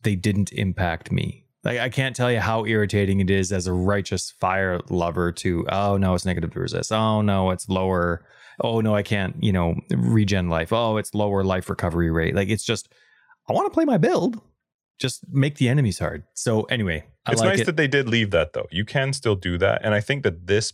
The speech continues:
Speaker 2: change is much more beneficial to you end game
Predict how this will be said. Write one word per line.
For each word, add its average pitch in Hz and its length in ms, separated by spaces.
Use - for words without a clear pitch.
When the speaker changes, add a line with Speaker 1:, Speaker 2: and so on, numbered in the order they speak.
Speaker 2:
change 98 500
is 95 160
much 95 240
more 101 120
beneficial 87 600
to - 180
you 80 140
end 82 260
game 82 340